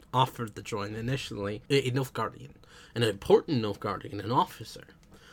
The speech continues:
Uh, but he is, uh, n-, not a Nilfgaardian in his eyes. He doesn't speak with a Nilfgaardian accent.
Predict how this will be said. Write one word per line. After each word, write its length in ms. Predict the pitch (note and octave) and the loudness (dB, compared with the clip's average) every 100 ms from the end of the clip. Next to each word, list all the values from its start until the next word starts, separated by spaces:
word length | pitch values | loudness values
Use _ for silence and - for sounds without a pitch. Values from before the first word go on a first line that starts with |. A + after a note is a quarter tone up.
| - - - - | -20 -20 -20 0
Uh, 460 | B2+ A#2 A#2 A2+ A2 | 4 4 4 0 -2
but 600 | A#2+ B2 - C3 B2 B2 - | -6 -4 0 2 0 -4 -10
he 420 | - C3+ B2+ C3 | -8 -6 -6 -4
is, 680 | C3+ B2 A#2 A#2 G#2+ - - - | 2 4 4 0 -2 -6 -10 -4
uh, 260 | C3+ A2+ G#2+ | 0 0 -2
n-, 260 | A2 A2 B2 - | -6 -10 -10 0
not 360 | C3 B2 D#3 | 4 6 8
a 40 | E3 | 6
Nilfgaardian 520 | B2+ - A2 G2 G2 | 2 2 0 2 -2
in 80 | G2+ | -4
his 300 | A#2 G#2 G#2+ | -4 -4 -2
eyes. 420 | F#2+ - - - - - - | -4 -6 -12 -14 -18 -20 -18
He 140 | - | -4
doesn't 260 | C3 B2+ D3+ | -2 0 -2
speak 280 | - D3 | -4 -4
with 100 | A#2 | -2
a 40 | A#2 | -2
Nilfgaardian 600 | A#2 - A2+ G#2+ G2 G#2 | -2 0 0 0 0 0
accent. 540 | D#3 - B2+ C#3+ - | 0 0 -2 -2 -6